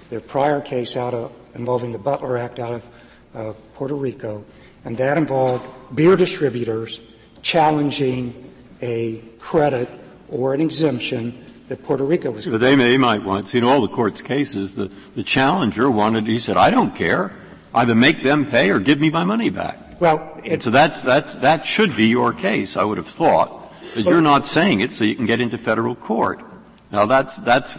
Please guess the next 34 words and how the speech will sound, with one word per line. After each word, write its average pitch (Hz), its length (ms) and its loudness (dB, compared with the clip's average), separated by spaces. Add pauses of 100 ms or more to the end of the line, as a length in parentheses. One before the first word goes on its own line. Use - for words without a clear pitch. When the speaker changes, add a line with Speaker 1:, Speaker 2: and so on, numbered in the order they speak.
Speaker 2:
how 110 200 2
I 95 80 4
read 143 300 0
it. - 240 -12 (460)
Uh, 98 240 4
and, 104 400 0
uh, 104 60 2
uh, 98 800 2 (300)
that 117 440 -4
seems, 113 460 -4
uh, 95 220 -2 (540)
uh, 73 160 -14 (420)
that's 120 420 -2
worrying 120 520 0
to - 120 -14
me. - 120 -2 (120)
<laughs> - 140 -20
Speaker 1:
Well, 180 260 -2
Justice 190 340 -2
Breyer, 160 340 -2 (140)
and 160 200 -8 (440)
so 170 220 0 (500)
what 202 220 0
I 208 40 2
would 208 180 -2
say 117 280 -4 (760)
is 151 180 -4
that 135 200 0 (440)
Speaker 2:
And 147 100 -18
the 147 60 -8
Establishment 143 640 4
Clause, 120 240 4
I'd 107 180 6
add, 113 400 2